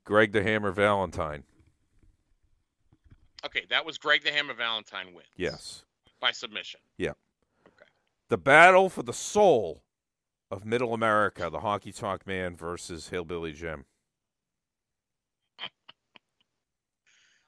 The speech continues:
Speaker 2: Uh, I'm gonna say that the, I'm gonna say Hillbilly Jim wins by disqualification.
Speaker 1: That is correct. At the twenty-four second mark. Boy.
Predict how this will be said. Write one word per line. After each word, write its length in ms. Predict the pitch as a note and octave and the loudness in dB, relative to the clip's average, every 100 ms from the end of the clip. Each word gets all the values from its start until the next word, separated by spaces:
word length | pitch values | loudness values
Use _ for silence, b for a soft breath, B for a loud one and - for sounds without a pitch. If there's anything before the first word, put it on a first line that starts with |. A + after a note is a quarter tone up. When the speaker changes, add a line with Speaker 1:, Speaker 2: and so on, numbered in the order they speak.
| _ | _
Speaker 2:
Uh, 580 | D#3 D#3+ E3 D#3+ D#3+ D#3+ - | 0 2 2 2 0 0 0
I'm 160 | F3 | 0
gonna 200 | G#3 A3+ G#3 | 2 -2 -4
say 340 | - G3+ G3+ | -4 0 0
that 200 | F3+ F3 | -2 -2
the, 360 | D#3 D3 D3 C#3+ C3 B - | -2 0 -4 -6 -12 B -2
I'm 120 | E3 | 0
gonna 140 | G#3+ C4+ | 2 0
say 180 | C4 A3+ | 0 -4
Hillbilly 460 | G3+ G#3 G3+ G3 | -2 -4 -2 -4
Jim 280 | E3 E3+ E3+ | -6 -6 -4
wins 220 | D#3+ D#3 | -4 -8
by 140 | - C#3+ | -4 -4
disqualification. 920 | B2 - C#3+ C3+ A#2 - A2+ G#2 - - | -4 -8 -6 -6 -10 -6 -6 -6 -12 0
Speaker 1:
That 160 | C#3+ | 0
is 160 | F3 - | 2 -4
correct. 640 | - C#3 D#3+ D#3+ A2+ - - | -8 -2 4 4 2 -4 -10
At 140 | A#2+ | -10
the 60 | A#2+ | -10
twenty-four 760 | - D#3 E3+ G#3 - F#3 F#3 | -16 -4 -2 -2 -4 2 4
second 500 | F3 - E3 E3 C#3+ | 4 2 2 2 -2
mark. 460 | - F2+ D#2+ - - _ _ _ _ | -2 -4 -4 -8 -20 _ _ _ _
Boy. 340 | F#2+ B2+ E2 | -2 0 0